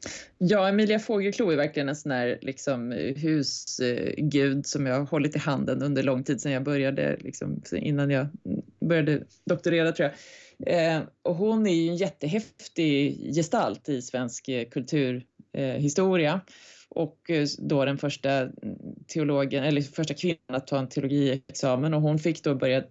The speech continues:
läsa teologi mot löfte att hon aldrig någonsin skulle vilja bli präst. Det var liksom, hon skulle inte få liksom vara med och verka för att kvinnor skulle bli präster. Men det, det var inte heller någon grej för henne, för det ville hon verkligen inte heller. Och det var några andra, för hon var ju aktiv i kvinnorörelsen, men det var en del andra lite provocerade av att hon inte liksom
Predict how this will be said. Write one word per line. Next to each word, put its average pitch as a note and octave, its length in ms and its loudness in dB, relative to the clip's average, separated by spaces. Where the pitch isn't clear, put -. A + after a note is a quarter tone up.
läsa D3+ 320 0
teologi D#3+ 440 0
mot C3 200 -2
löfte F3+ 540 0
att D#3 160 -6
hon C#3+ 180 -6
aldrig C#3 540 -2
någonsin C3+ 640 -2
skulle B2+ 300 -4
vilja A#2+ 340 0
bli G#2+ 380 -2
präst. - 540 -4
Det - 60 -6
var D3 60 0
liksom, C#3+ 180 0
hon C#3+ 100 -2
skulle D#3 180 -2
inte D3+ 360 0
få D3 140 -2
liksom B2+ 200 -2
vara B2 100 0
med B2+ 160 0
och A#2+ 140 -2
verka C3+ 420 0
för D#2+ 200 -2
att - 140 -6
kvinnor C3 280 -4
skulle - 200 -8
bli - 100 -4
präster. - 380 -4
Men E3+ 320 4
det, F#3 120 4
det F3+ 260 0
var G3+ 100 2
inte G#3+ 160 0
heller D3 220 0
någon C#3+ 440 -2
grej G3 240 2
för G3 100 -2
henne, E3 160 0
för D#3 80 -2
det D#3+ 60 2
ville F#3+ 300 0
hon A#3+ 100 0
verkligen G#3+ 320 0
inte D3 120 -4
heller. C3+ 260 0
Och E3 60 0
det F3 100 0
var F3 100 0
några D#3+ 280 2
andra, D3+ 180 -2
för D#3 80 -2
hon D3+ 80 -2
var C#3+ 100 0
ju C3+ 60 0
aktiv - 280 -6
i C#3+ 40 -2
kvinnorörelsen, D3+ 680 0
men C#3+ 100 -2
det D3 60 0
var D3 200 2
en D3+ 200 -2
del C#3 180 0
andra C#3 200 0
lite D3+ 180 -4
provocerade F3 760 -2
av C#3+ 100 0
att C3+ 100 -4
hon D#3+ 160 -2
inte D3+ 240 -4
liksom - 320 -10